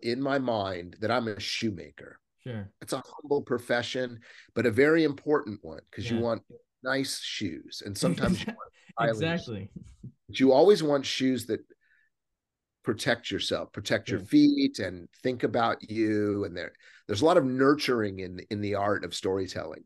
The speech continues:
Speaker 1: for the audience, you know, and it's important in our relationship of actor to audience that it nurtures, it, it, uh, enlightens, it,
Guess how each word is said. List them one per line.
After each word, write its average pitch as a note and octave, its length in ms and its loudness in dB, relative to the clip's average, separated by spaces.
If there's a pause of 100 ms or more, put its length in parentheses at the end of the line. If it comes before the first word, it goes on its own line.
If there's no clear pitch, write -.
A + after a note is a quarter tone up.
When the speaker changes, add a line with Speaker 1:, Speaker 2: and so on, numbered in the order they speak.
Speaker 1:
for - 160 -6
the F#2 140 -4
audience, F2+ 560 -6
you F2+ 120 -12
know, E2+ 160 -10
and E2+ 100 -10
it's - 220 -10
important G2 440 -4
in F#2 80 -8
our F2 140 -6
relationship F2+ 760 -8
of E2+ 140 -10
actor E2 320 -8
to E2+ 120 -10
audience F2+ 580 -8
that D#2+ 280 -6 (1120)
it A#2 220 -4
nurtures, A#2 840 2 (420)
it, G#2+ 260 -4
it, F#2+ 300 -6
uh, D#2+ 320 -4 (340)
enlightens, A2+ 1080 -2 (340)
it, - 460 -8